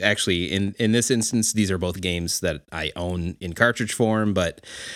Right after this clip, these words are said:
like I've said in previous podcasts, I've got that N E S controller for Switch, and I'm like, "Yeah, here's another reason to use that thing that I paid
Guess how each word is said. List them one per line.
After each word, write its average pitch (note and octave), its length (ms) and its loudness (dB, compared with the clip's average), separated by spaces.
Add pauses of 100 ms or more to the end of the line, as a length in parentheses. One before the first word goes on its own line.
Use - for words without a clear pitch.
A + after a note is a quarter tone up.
(160)
like G2+ 140 4
I've F#2+ 160 2
said G#2 260 4
in G2 80 0
previous B2 380 4
podcasts, G#2 560 2
I've F2+ 80 2
got D#2+ 160 2
that D2 160 0
N F2+ 160 0
E F2 80 2
S E2+ 180 2
controller F2 520 0
for F2 160 0
Switch, - 560 4
and E2 160 -4
I'm D#2+ 80 -2
like, E2 160 0
"Yeah, E3+ 160 4 (340)
here's G#2 240 2
another E2+ 220 2
reason E2 260 2
to E2 60 0
use D#2+ 220 0
that D#2 200 0
thing D#2+ 380 0 (180)
that D2 140 0
I D2+ 80 0
paid D2+ 400 -2